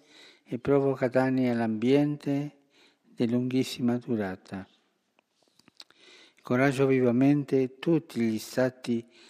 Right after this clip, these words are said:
e tutte le persone a lavorare con determinazione per promuovere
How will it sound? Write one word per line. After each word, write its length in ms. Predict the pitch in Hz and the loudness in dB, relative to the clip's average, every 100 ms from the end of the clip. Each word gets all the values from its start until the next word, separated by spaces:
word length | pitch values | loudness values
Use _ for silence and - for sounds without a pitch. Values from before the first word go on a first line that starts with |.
| - _ | -20 _
e 240 | 139 123 | -6 -6
tutte 340 | - 175 - 120 | 0 0 2 2
le 140 | 113 | 2
persone 600 | 117 113 - 139 143 135 | 0 -2 -2 -2 0 0
a 40 | 120 | 0
lavorare 640 | 117 113 123 143 160 143 | -2 0 0 0 2 0
con 240 | - 127 | 0 -2
determinazione 1300 | 135 165 - 135 139 147 135 120 - 139 127 113 107 - - - _ _ _ _ _ _ | 0 -2 0 0 2 2 2 0 0 2 2 -2 -6 -18 -20 -20 _ _ _ _ _ _
per 180 | 120 113 | -2 0
promuovere 680 | 127 117 135 143 143 139 | 0 2 2 0 -2 -4